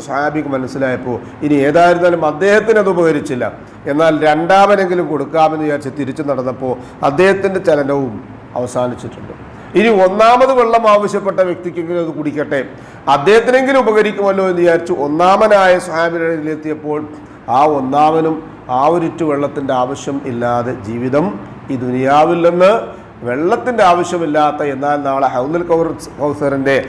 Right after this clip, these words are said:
അവകാശികളുടെ കൂട്ടത്തിൽ ഉൾപ്പെടാൻ പറ്റുന്ന രൂപത്തിലേക്ക് അദ്ദേഹവും ഷഹീദായിട്ടുണ്ടായിരുന്നു.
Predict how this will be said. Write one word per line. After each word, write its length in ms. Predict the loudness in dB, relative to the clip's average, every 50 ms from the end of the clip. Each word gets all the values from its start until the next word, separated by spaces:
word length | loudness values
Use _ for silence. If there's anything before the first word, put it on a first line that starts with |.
| -8 -14 -6 -4 -2
അവകാശികളുടെ 680 | 0 2 2 4 4 4 4 2 0 -2 -4 -4 -2 -4 -4
കൂട്ടത്തിൽ 280 | -6 -6 -6 -6 -6 -6
ഉൾപ്പെടാൻ 380 | -6 -4 -2 0 2 2 2 0 -2
പറ്റുന്ന 300 | -4 -6 -6 -6 -4 -4
രൂപത്തിലേക്ക് 640 | -4 -4 -6 -6 -6 -6 -6 -6 -6 -4 -4 -4 -4 -4 -6 -8 -16 -20 -20 -18 -16 -12
അദ്ദേഹവും 460 | -8 -4 -4 -2 -2 -2 -2 -4 -4 -6 -10 -14 -18 -20 -20 -20 -20 -20 -20 -20 -20 -20 -20 -20 -20 -20 -20 -20 -10 -4
ഷഹീദായിട്ടുണ്ടായിരുന്നു. 1080 | -2 -2 0 0 2 2 2 0 0 -2 -4 -8 -8 -6 -6 -6 -8 -8 -10 -14 -16